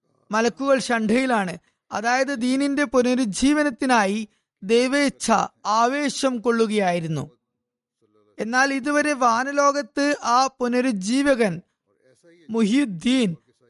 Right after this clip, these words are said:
ആരാണെന്ന് നിശ്ചയിക്കപ്പെട്ടിട്ടില്ല. അതുകൊണ്ടാണ് അവിടെ അഭിപ്രായ ഭിന്നതയും തർക്കവും ഉടലെടുത്തത്.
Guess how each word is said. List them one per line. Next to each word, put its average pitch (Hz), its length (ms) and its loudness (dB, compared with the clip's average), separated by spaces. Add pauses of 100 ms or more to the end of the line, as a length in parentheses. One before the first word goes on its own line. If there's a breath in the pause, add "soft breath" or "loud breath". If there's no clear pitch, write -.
(240)
ആരാണെന്ന് 254 720 0
നിശ്ചയിക്കപ്പെട്ടിട്ടില്ല. 214 1200 0 (800)
അതുകൊണ്ടാണ് 277 600 2
അവിടെ 240 400 2
അഭിപ്രായ 254 800 0
ഭിന്നതയും 226 680 -2 (300)
തർക്കവും 254 560 0
ഉടലെടുത്തത്. 214 760 -2